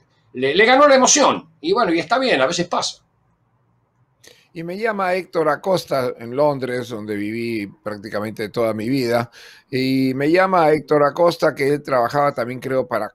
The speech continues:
Speaker 2: Corsa o algo así. Teníamos
Speaker 1: Sí.
Speaker 2: una relación, eh, nos queríamos mucho con Héctor Acosta, y me llama y me dice, "Peruano, em, ¿podemos llevarlo a Recalde a que conozca a Dawson para hacerle una introducción al equipo de Nissan?", porque le estaban buscando una,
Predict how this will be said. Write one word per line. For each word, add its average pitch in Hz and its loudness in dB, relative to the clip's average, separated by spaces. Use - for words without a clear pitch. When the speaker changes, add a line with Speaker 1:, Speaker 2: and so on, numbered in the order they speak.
Speaker 2:
Corsa 180 0
o 120 2
algo 131 2
así. 175 -4
Teníamos 143 2
Speaker 1:
Sí. 165 -10
Speaker 2:
una 156 -2
relación, 135 2
eh, 123 -10
nos 127 -6
queríamos 165 2
mucho 170 -2
con 120 -6
Héctor 117 -6
Acosta, 113 -6
y 143 -2
me 160 -2
llama 208 0
y 214 0
me 160 2
dice, 165 4
"Peruano, 196 0
em, 160 -4
¿podemos 254 -2
llevarlo 196 4
a 160 4
Recalde 175 2
a - 0
que 143 -4
conozca 160 0
a 143 2
Dawson 165 -2
para 135 0
hacerle 160 -2
una 165 -4
introducción 143 -2
al 131 -2
equipo 147 -4
de 147 0
Nissan?", 175 -4
porque - -6
le 110 -4
estaban 135 -4
buscando 135 -4
una, 127 -6